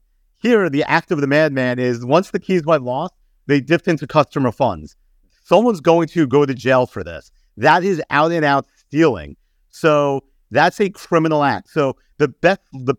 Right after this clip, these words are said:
the, the path to hell is paved with good intentions. There's no one out there, no law can stop anyone from stealing money when they have access.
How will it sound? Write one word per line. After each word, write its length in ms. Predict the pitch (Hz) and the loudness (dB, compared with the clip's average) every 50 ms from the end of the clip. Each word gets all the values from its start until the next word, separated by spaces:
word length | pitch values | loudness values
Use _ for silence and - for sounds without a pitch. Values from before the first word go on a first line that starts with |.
| - | -2
the, 240 | 135 143 147 147 147 | 2 2 2 2 2
the 100 | 127 131 | 0 -4
path 300 | - - 202 208 190 _ | -2 0 0 0 0 _
to 80 | - 135 | -6 -2
hell 200 | 143 180 175 147 | 0 2 2 2
is 100 | 120 - | 0 -2
paved 240 | - 151 151 143 131 | 0 0 0 0 0
with 80 | 120 | -2
good 160 | 101 139 139 131 | 2 2 2 2
intentions. 640 | 127 110 - - 135 143 - - 190 190 196 190 _ _ _ _ _ - | 0 -6 -4 -6 -6 -6 -4 -4 -4 -2 -4 -6 _ _ _ _ _ -2
There's 240 | 160 160 151 127 | 0 0 0 -2
no 260 | 131 135 135 151 185 220 | -4 -4 0 2 2 2
one 180 | 240 233 185 - - - | 2 0 -2 -4 -4 -2
out 220 | 160 180 190 - | 0 0 0 0
there, 260 | - 156 143 135 131 - _ _ _ - | 0 0 2 0 0 -4 _ _ _ -6
no 180 | 127 143 170 214 | 0 2 2 2
law 440 | 240 214 160 139 156 175 165 147 | 2 0 -2 0 2 4 4 2
can 180 | 123 - 147 123 | 2 0 -6 -8
stop 460 | - - - - 143 151 151 147 - - _ | -10 -8 -2 0 2 2 2 0 -4 -8 _
anyone 540 | - 160 170 190 196 190 190 170 165 165 147 | -4 -2 -2 0 0 -2 0 0 0 0 -2
from 160 | - 151 131 | -2 -6 -8
stealing 500 | - - - - 147 147 147 147 135 123 | -8 -8 -4 0 2 2 2 2 0 -2
money 300 | 120 123 135 147 160 170 | -2 0 0 2 2 0
when 120 | 165 156 143 | 0 0 0
they 60 | 131 | -2
have 240 | 120 139 139 123 120 | -2 -2 -2 -2 0
access. 540 | 120 110 98 - - - 85 78 - _ | -2 -4 -4 -6 -10 -16 -16 -16 -18 _